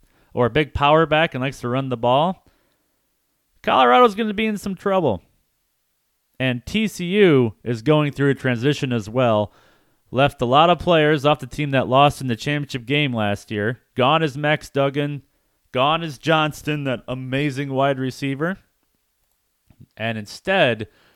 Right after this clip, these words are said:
we insert Chandler Morris. And the crazy part is,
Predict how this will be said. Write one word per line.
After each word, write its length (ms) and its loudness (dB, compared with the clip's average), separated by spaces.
we 300 -6
insert 600 -6
Chandler 460 -4
Morris. 500 -4
And 140 -12
the 60 -10
crazy 400 -2
part 300 -2
is, 360 -6